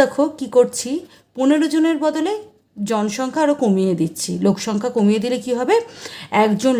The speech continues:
লোক একদিন আয় করছেন, একজন লোক যখন একদিন আয় করবেন, তখন নিশ্চয়ই আরও কম টাকা আয় করবেন, তাই তো? কম টাকা আয় করা মানেই হচ্ছে, কম মানেই হচ্ছে ভাগ, বেশি মানেই আমরা জানি গুণ। দেখো ভাগ মানে হচ্ছে হরে নিয়ে চলে আসবো। আরেকটা কথা তোমাদের বলে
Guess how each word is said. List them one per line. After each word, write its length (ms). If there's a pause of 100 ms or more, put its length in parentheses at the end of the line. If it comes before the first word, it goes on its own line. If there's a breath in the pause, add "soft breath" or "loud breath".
(100)
লোক 140 (340)
একদিন 260 (100)
আয় 200
করছেন, 300 (240)
একজন 300 (160)
লোক 140 (120)
যখন 200 (260)
একদিন 360
আয় 160
করবেন, 300
তখন 160 (100)
নিশ্চয়ই 320
আরও 200
কম 100 (100)
টাকা 220
আয় 160
করবেন, 340
তাই 180
তো? 60 (520 loud breath)
কম 140 (120)
টাকা 260
আয় 140
করা 140 (100)
মানেই 300
হচ্ছে, 200 (160)
কম 140 (100)
মানেই 260
হচ্ছে 180 (140)
ভাগ, 160 (160)
বেশি 240
মানেই 240
আমরা 180
জানি 140 (140)
গুণ। 160 (400 loud breath)
দেখো 180 (180)
ভাগ 180 (140)
মানে 240
হচ্ছে 220 (120)
হরে 260
নিয়ে 240
চলে 160 (100)
আসবো। 220 (580 loud breath)
আরেকটা 360
কথা 200
তোমাদের 240 (100)
বলে 160